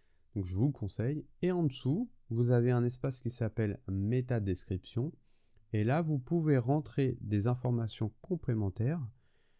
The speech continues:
pour aider l'internaute à cliquer sur votre article. Donc ça, ça va,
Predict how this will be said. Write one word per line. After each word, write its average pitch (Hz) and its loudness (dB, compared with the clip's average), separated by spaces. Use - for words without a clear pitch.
pour 143 4
aider 143 8
l'internaute 131 4
à 120 2
cliquer 131 -4
sur 135 -4
votre 123 -2
article. - -10
Donc 123 2
ça, 165 0
ça 151 0
va, 135 0